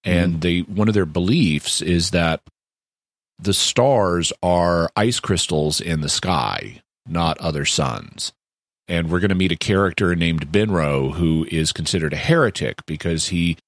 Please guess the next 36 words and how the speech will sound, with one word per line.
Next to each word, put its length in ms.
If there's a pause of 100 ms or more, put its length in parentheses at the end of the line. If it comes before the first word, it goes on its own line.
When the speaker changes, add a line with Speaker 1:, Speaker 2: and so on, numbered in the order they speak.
(200)
Speaker 1:
has 280
speculated 800
that 160
the 80
stars 480
are 140
not 340
actually 560
ice 220
crystals, 500
but 220
are 160
other 260
suns 540
that 160
may 160
have 200
other 200
worlds 440
around 380
them. 200 (560)
Meanwhile, 880 (420)
Garon 720
and 180
Unstaff 880
are 240
from 300
a 40
technologically 920
advanced 520
civilization, 840
as 340
is 180
the 100
Graf 340
Vindicay. 760